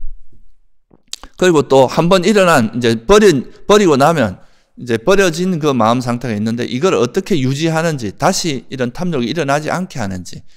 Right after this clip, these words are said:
이런 것도 이제 개발할 수가 있겠죠. 그게 다, 어, 탐욕을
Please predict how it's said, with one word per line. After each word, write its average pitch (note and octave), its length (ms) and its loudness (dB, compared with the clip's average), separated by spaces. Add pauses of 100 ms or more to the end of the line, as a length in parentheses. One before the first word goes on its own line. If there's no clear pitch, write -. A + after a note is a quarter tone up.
(260)
이런 G3+ 280 -2
것도 A2+ 340 -2
이제 G2 340 -6 (880)
개발할 A#2 380 0
수가 G2 220 -4
있겠죠. F#2+ 480 -8
그게 E3+ 240 2
다, D3+ 420 2 (380)
어, F#2+ 440 -4
탐욕을 E3+ 920 2